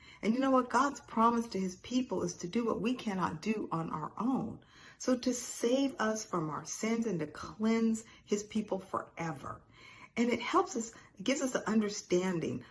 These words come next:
of the importance of God's covenant. That assures us of his salvation, and it frees us from the fear of his wrath. Now, Jesus met with his disciples for a final meal in the upper room, and there he initiated the terms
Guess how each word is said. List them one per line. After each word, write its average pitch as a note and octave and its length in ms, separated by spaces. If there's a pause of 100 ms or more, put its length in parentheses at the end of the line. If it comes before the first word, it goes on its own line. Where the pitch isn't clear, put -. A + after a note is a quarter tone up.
of F3+ 100
the F#3+ 100
importance F#3 600
of E3+ 200
God's G#3 320
covenant. A#3+ 500 (120)
That - 280
assures D4 720
us - 340 (320)
of A3 100
his A#3 240
salvation, G3+ 760
and F3 120
it - 120 (200)
frees C4 480
us D3+ 220 (320)
from F3+ 180
the F3 80
fear D#3 520
of C#3 140
his - 260
wrath. - 280 (520)
Now, G3 120
Jesus B3 400
met G3+ 240
with G#3+ 140
his G3+ 160
disciples E3 540
for C#3 180
a C3+ 40
final F#3 400
meal D#3+ 380
in C3 100
the B2+ 140
upper - 240
room, - 340 (380)
and D#3 220
there G#3 360
he A#3 380
initiated G3 760
the - 120
terms F#3+ 680